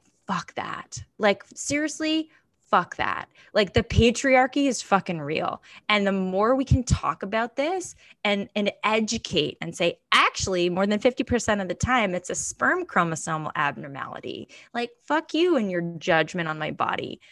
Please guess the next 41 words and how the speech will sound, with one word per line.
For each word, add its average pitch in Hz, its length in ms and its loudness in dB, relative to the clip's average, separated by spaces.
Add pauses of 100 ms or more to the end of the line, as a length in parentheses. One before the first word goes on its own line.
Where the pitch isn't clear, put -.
(120)
Like, 202 320 0
you 247 140 4
know, 254 140 6
it 247 160 8
was 262 120 0
just - 300 -4
so 240 180 4
infuriating 196 1120 2
and 165 80 -2
it - 100 -6
fueled 233 560 2
me 160 300 -4
to 165 80 -2
be 165 140 -2
like, 160 280 -2 (260)
yet, 247 200 2 (160)
and 196 260 0
here 233 180 8
I 190 80 6
am, 170 260 2
I 190 120 2
have 233 140 -2
a 233 60 -4
platform. 160 760 -4 (120)
I 190 80 0
am 208 120 0
also 196 240 -2
a 175 60 -2
personality. 165 800 -2
I'm 170 140 -4
strong 165 420 -6
enough 143 160 -10
to - 100 -16
be 156 80 -4
like, 156 180 -2
"Fuck 254 280 0
you. 311 160 4
No, 190 240 2
it's 165 120 -6
not 190 180 0
true." 180 260 0